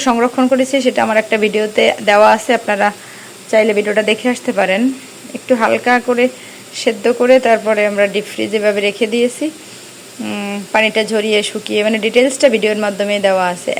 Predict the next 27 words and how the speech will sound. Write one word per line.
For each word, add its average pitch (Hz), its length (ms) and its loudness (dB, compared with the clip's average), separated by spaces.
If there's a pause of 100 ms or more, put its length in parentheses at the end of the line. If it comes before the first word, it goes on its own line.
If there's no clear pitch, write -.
এখন 262 240 2 (140)
রান্না 208 260 0
করার 233 260 -2
সময় 240 240 0 (120)
একটু - 160 -8 (100)
আগে 226 200 0
বের 214 220 0
করে 285 200 4
এরকম 202 300 0 (840)
ছেড়ে 226 280 0
ছেড়ে 226 240 2
যাবে, 233 200 2 (800)
তখন 220 200 -4 (120)
দিলেই 208 360 2 (160)
হয়ে 190 220 0
যাবে, 185 240 2
আর 190 80 -2 (140)
তেমন 208 300 0
কোনো 196 120 -6 (120)
সমস্যাই 202 520 0
না, 262 60 2 (720)
কোনো 240 160 2 (100)
রকমের 240 400 0
স্বাদের 214 280 2 (100)
পরিবর্তন 208 520 0 (100)
হয় 202 220 -2
না, 214 60 -2